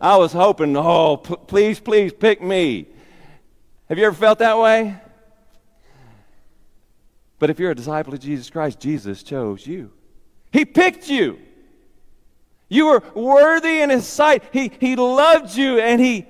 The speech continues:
sought you. He pursued you. He chose you. And not just that,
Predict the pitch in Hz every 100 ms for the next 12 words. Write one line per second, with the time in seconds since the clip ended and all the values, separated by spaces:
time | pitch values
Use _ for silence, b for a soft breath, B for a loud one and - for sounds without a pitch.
0 | - - - - 311 302 311 - 254 226
1 | 226 240 233 214 - - 311 330 320 -
2 | 226 220 - B 240 208 - - 294 311
3 | 330 294 170 214 185 B B 247 269 294
4 | 302 247 277 - 285 294